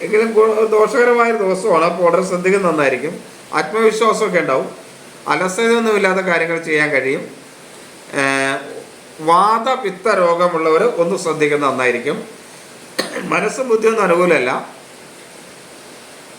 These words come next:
ഏ, മാതൃസ്ഥാനീയർ അനുകൂലമല്ല. അലർജി സംബന്ധമായ അസുഖങ്ങൾ ദോഷം ചെയ്യും. ഒരു അഭിപ്രായ സ്ഥിരതയോട് കാര്യങ്ങൾ പറയാൻ കഴിയില്ല. രാവിലെ പറയുന്നതായിരിക്കില്ല വൈകുന്നേരം പറയുന്നത്.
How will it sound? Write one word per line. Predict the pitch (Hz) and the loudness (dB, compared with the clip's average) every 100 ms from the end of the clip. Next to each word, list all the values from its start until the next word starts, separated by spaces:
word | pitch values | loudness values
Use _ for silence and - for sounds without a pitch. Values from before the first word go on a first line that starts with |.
| - - - - 185 - - - - - - - - - | -20 -20 -20 -20 -20 -20 -20 -20 -20 -20 -20 -20 -18 -4
ഏ, | 131 131 131 135 | 0 0 -2 0
മാതൃസ്ഥാനീയർ | 147 175 208 240 254 240 214 208 | 2 2 2 -2 -2 0 2 2
അനുകൂലമല്ല. | 185 165 165 156 123 131 - - - - - - | 2 0 2 2 0 -4 -6 -14 -20 -20 -20 -6
അലർജി | 151 170 202 226 | -2 -2 -2 -6
സംബന്ധമായ | 277 233 220 208 196 190 | -8 -6 -2 0 2 2
അസുഖങ്ങൾ | 180 180 196 202 202 | 0 -4 -2 0 2
ദോഷം | 180 165 175 156 | 2 2 0 -4
ചെയ്യും. | 127 117 - - - - - - - | -2 -4 -6 -16 -20 -20 -20 -20 -6
ഒരു | 151 156 156 151 147 - - | 2 4 4 2 -2 -12 -4
അഭിപ്രായ | 147 160 160 180 190 | -2 -2 -2 -2 -2
സ്ഥിരതയോട് | 185 170 160 165 180 | -2 -4 0 0 0
കാര്യങ്ങൾ | 156 151 151 156 | 0 0 0 -2
പറയാൻ | 147 139 139 | -2 0 0
കഴിയില്ല. | 135 123 120 | 0 0 -2
രാവിലെ | 120 120 135 | -2 0 0
പറയുന്നതായിരിക്കില്ല | 147 139 139 135 127 127 | 0 0 0 0 0 -2
വൈകുന്നേരം | 123 117 117 120 120 113 | 0 0 0 -2 -2 -2
പറയുന്നത്. | 107 101 | -4 -4